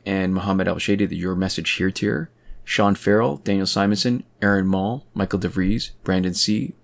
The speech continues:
Irvin Ruiz, and Eddie Du at the credited level. And Chris Wolf, Scarlett Denny, Awesome Gamer two four one, Pavu R S, Gavin Malott, and Isfar E at the gratitude level.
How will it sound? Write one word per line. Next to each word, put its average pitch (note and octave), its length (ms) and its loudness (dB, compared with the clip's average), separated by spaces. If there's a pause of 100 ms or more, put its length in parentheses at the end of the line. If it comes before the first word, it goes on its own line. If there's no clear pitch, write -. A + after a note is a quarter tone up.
Irvin G2+ 300 4
Ruiz, F#2+ 440 0
and D#2 100 -4
Eddie F#2 200 0
Du G#2+ 320 0 (320)
at - 100 -10
the G2 60 -4
credited A2 400 0
level. A2+ 360 0 (300)
And G2+ 80 -10
Chris - 240 2
Wolf, E3+ 300 2
Scarlett G#2+ 340 4
Denny, B2+ 300 2 (180)
Awesome A2 260 0
Gamer G2+ 220 2
two - 160 -4
four G2 120 0
one, A2 300 0 (140)
Pavu G2 320 2
R F#2+ 140 4
S, B2 300 0 (320)
Gavin F#2+ 260 2
Malott, G2 360 2
and F2+ 100 -4
Isfar - 300 -2
E G2+ 180 -2
at C3+ 100 -2
the C#3 60 -8
gratitude C3+ 440 -2
level. A#1+ 320 -4